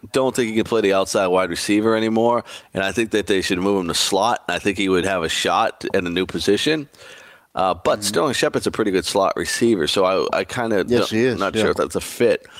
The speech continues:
Speaker 1: But I think the Giants at least give him a look, 'cause you know what? If that, if he's friends with Odell Beckham and that's one way you keep Odell happy, maybe you do that too.
Speaker 2: Right,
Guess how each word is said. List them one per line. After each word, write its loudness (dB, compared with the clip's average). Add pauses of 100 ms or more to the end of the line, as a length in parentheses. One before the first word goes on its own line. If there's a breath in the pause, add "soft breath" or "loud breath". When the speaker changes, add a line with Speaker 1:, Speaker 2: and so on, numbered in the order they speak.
(280 loud breath)
Speaker 1:
But 2
I 4
think 0
the 0
Giants 0
at 0
least 2
give 2
him -2
a 2
look, 0 (180)
'cause -2 (240)
you 0
know 2
what? 2
If -4
that, 2 (340)
if 0 (140)
he's 0
friends 0
with -4
Odell 2
Beckham 0
and 0
that's -2
one 2
way 2
you 0
keep -2
Odell 4
happy, 0 (300 loud breath)
maybe 2
you 4
do 4
that 4
too. 0
Speaker 2:
Right, -6